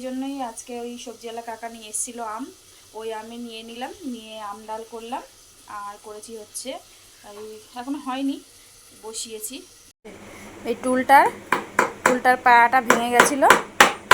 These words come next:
এই পায়াটা ঠিক করার জন্য ওকে মিস্ত্রি লাগিয়ে দিয়েছি। নতুন, নতুন একটা কাজ জয়েন করছি, নতুন না, এটা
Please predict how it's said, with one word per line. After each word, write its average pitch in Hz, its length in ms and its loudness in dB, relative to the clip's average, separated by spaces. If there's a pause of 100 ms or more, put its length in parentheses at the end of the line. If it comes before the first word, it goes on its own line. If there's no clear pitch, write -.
(720)
এই 220 140 -8
পায়াটা 220 300 6 (100)
ঠিক 262 120 -6 (100)
করার 233 200 4
জন্য 254 280 0 (1400)
ওকে 220 140 -8 (100)
মিস্ত্রি 240 420 2 (100)
লাগিয়ে 220 280 4
দিয়েছি। 233 400 6 (1200)
নতুন, - 260 2 (360)
নতুন 233 320 -10
একটা 240 220 -10
কাজ 220 300 0
জয়েন 233 280 -2
করছি, 240 400 -4 (920)
নতুন 262 320 0
না, 359 240 4 (240)
এটা 226 400 0